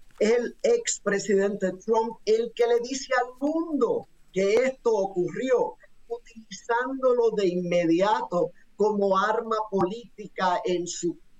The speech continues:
fallida campaña para la presidencia nuevamente.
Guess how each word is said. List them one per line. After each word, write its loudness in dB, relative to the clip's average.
fallida -2
campaña -4
para -2
la 0
presidencia -2
nuevamente. -2